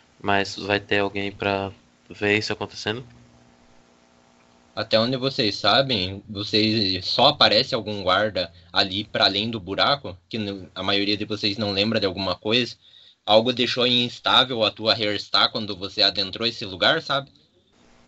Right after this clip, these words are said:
Speaker 2: Que
Speaker 1: Uhum.
Speaker 2: fez uma, um mini apagão em você, entende?
Speaker 1: Sim.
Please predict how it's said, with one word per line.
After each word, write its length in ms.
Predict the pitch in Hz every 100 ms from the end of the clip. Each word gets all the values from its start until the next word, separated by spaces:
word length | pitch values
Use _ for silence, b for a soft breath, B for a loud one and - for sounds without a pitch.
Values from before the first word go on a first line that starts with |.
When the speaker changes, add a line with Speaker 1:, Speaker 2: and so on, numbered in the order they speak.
| _ _
Speaker 2:
Que 60 |
Speaker 1:
Uhum. 120 | 104 95
Speaker 2:
fez 500 | 98 117 120 120 127
uma, 500 | 127 123 123 120 117
um 160 | 117 120
mini 320 | 117 127 151
apagão 540 | 156 - 139 110 120
em 100 | 120
você, 440 | 98 90 - 90 90 _ _
entende? 400 | 101 95 104 107 _ _ _ _ _ _ _ _ _ _ _ -
Speaker 1:
Sim. 560 | - - 104 101 98